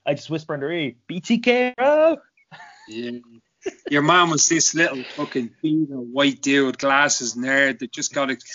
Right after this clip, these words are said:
Speaker 2: kicks off fucking hunting people and fucking, instead of doing fucking Joe Rogan out in the wild, he just fucking drove around the States and fucking done his homework and just carved cunts up.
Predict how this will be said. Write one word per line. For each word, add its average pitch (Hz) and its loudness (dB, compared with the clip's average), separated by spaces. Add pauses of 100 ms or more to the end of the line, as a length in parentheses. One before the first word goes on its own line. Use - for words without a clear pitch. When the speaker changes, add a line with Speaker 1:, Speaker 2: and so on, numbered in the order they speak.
Speaker 2:
kicks - -6
off 127 0
fucking 120 -10 (680)
hunting 151 0
people 139 -4
and 117 -6
fucking, 135 -2
instead 147 2
of 135 2 (440)
doing 147 0
fucking 131 -4
Joe 147 4
Rogan 139 4
out 143 2
in 135 -8
the 123 -4
wild, 131 2
he 147 -2
just - -8
fucking 143 -4
drove 135 0
around 131 0
the 123 -6
States 135 0
and 120 -8
fucking 123 -6
done 131 -4
his 120 -2
homework 135 -2
and 120 -4
just 127 -4
carved 139 0
cunts 127 -2
up. 127 -6